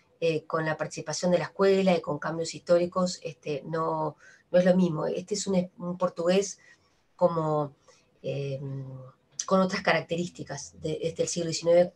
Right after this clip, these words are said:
con respecto a, al, al portugués ahora. De todas maneras, es un campo que, que tenemos que,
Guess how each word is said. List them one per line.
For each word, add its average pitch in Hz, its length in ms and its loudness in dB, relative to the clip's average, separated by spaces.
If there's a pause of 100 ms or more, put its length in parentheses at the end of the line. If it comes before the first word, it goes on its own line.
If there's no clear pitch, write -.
con - 160 -8
respecto 156 380 -6
a, 151 60 0
al, 139 340 -8
al 143 100 -6
portugués 147 580 -8 (100)
ahora. 139 360 -6 (400)
De 175 100 6
todas 196 180 4
maneras, 214 420 4
es 185 180 -2
un 185 140 0
campo 185 760 6
que, 156 500 0
que 165 100 -2
tenemos 175 440 4
que, 156 340 0